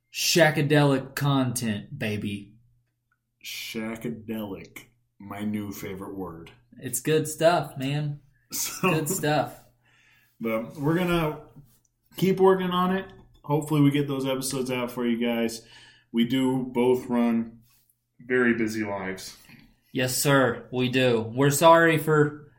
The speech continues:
Speaker 1: the weird scheduling. We're hoping that we can figure out something that works for both of us where we can get this thing nailed down to a specific date, but bear with us while that happens. We'll try to get an episode ev-, every week anyway.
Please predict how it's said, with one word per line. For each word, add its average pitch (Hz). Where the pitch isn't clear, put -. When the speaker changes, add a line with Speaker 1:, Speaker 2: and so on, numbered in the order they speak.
Speaker 1:
the 139
weird 147
scheduling. 143
We're 135
hoping 147
that 135
we 135
can 127
figure 139
out 127
something 131
that 117
works 123
for 127
both 117
of 113
us 113
where 113
we 113
can 107
get 165
this 170
thing 156
nailed 147
down 147
to 143
a 139
specific 139
date, 139
but 127
bear 151
with 156
us 147
while 147
that 139
happens. 139
We'll 139
try 147
to 135
get 135
an 131
episode 127
ev-, 127
every 127
week 123
anyway. 101